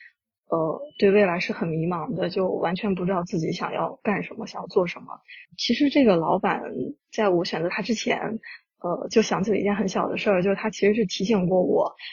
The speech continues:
他说他比较偏向于产业化，他可能就是暗示我他这边儿不怎么做学术。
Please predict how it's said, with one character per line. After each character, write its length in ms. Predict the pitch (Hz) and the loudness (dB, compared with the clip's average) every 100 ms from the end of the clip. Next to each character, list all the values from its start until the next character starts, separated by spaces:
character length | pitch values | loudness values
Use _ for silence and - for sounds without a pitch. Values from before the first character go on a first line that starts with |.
| - | -4
他 120 | 190 | -2
说 200 | 196 202 | 2 0
他 320 | - 208 208 | 0 0 2
比 240 | 196 190 180 | 0 -2 0
较 260 | 196 185 | 2 0
偏 300 | 175 - 220 | 0 2 2
向 240 | 226 202 175 | 4 2 0
于 60 | |
产 240 | 185 - 190 | 0 -2 -4
业 100 | 175 | -6
化， 300 | 190 202 220 | -2 -2 0
他 140 | 220 | -2
可 180 | 214 185 | 0 -2
能 100 | 294 | -2
就 140 | 180 | 0
是 120 | 208 - | 0 0
暗 240 | 233 214 | 0 0
示 260 | 196 - 220 | 0 2 4
我 280 | 190 - - - - | 4 2 -2 -8 -8
他 100 | - | -2
这 140 | - 208 | 4 4
边 140 | 180 | 4
儿 60 | 185 | 0
不 120 | 202 | 0
怎 120 | - | 0
么 140 | - 175 | 0 0
做 180 | 196 | 2
学 240 | 190 - - | 0 0 0
术。 320 | - 214 143 | 2 2 0